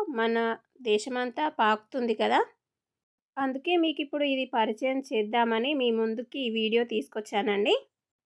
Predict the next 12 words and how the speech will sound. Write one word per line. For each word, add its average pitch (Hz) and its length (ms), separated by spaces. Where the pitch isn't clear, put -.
So, 311 240
దీనివల్ల 277 520
ప్రతి 262 340
వాళ్ళు 262 360
బెనిఫిట్ 240 480
పొందాలి, 226 560
ఆరోగ్య 254 400
సమస్యలన్నీ 254 720
దూరం 226 380
అవ్వాలి 220 440
అన్నది 220 420
నా 220 180